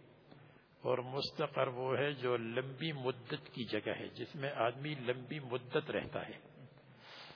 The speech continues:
تو اس لیے یہ کہا جائے گا کہ ماں کا پیٹ مستودع ہے اور دنیا والی زندگی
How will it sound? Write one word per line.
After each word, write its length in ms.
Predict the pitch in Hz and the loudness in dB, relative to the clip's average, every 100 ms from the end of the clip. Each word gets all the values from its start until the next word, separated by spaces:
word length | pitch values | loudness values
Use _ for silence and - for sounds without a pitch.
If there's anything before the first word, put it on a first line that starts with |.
| - - | -16 -8
تو 80 | 139 | -6
اس 280 | - 139 | -4 -4
لیے 260 | 170 151 147 | 0 4 4
یہ 300 | 139 123 151 | 4 0 0
کہا 300 | - 113 120 | 4 6 6
جائے 380 | 113 107 120 104 | 6 4 2 -2
گا 120 | 113 - - - - - - - | -6 -8 -18 -20 -20 -20 -20 -14
کہ 120 | - 120 | -6 -4
ماں 420 | 127 135 147 156 - | 2 4 6 4 4
کا 140 | 123 | 4
پیٹ 640 | 123 - 131 139 143 - - - - | 4 4 4 6 4 10 8 10 -2
مستودع 720 | 117 - - 123 127 147 135 | -4 -4 2 4 4 6 6
ہے 280 | 127 131 143 - - - - - - - - | 6 4 0 -4 -12 -16 -16 -18 -20 -20 -4
اور 200 | 127 120 | 0 0
دنیا 500 | 113 135 143 147 147 | 0 -4 0 4 6
والی 380 | 131 123 123 117 | 8 8 6 2
زندگی 640 | 113 123 127 139 131 143 | 2 -2 0 -2 0 -2